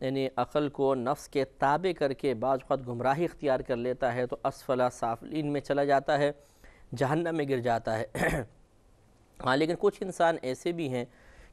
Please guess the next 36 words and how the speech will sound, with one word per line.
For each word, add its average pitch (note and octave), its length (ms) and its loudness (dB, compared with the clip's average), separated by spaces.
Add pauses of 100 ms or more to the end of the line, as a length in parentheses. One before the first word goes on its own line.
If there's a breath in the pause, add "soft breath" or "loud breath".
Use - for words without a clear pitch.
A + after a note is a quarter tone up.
कि D3 80 4
जो D#3+ 160 6
अपनी D#3 300 0
अक्ल D#3 420 -2
को D3 340 2
नफ्स B2+ 360 -4
व D3 80 2
शैतान C3+ 580 0
के C3+ 300 0
मुकाबले C3 640 -2
में C#3 160 -2
हमेशा C3 600 0
मलहूज़ B2+ 520 -4
रखते C3+ 300 -2
हैं C3+ 200 -2
और B2 200 -2
कामयाबी C3+ 540 0
इख्तियार A#2 340 0
कर A2+ 140 -6
लेते G#2 300 -4
हैं। G#2 200 -8 (680 loud breath)
उनका G#3 240 4
तज़किरा G3+ 380 0
करते F3+ 300 0
हुए F3 60 4
इरशाद D#3+ 260 4
फरमाया, D3+ 480 0
"इल्लल्लज़ीना E3 720 -2
आमनू", B2+ 520 -2
मगर D3+ 640 0
वो C3+ 300 2
जो D3 340 2
ईमान A#2 400 -4
लाए, D3 320 4 (400 soft breath)
"व C#3+ 60 4
आमिलुस्सालिहात", C#3 1300 2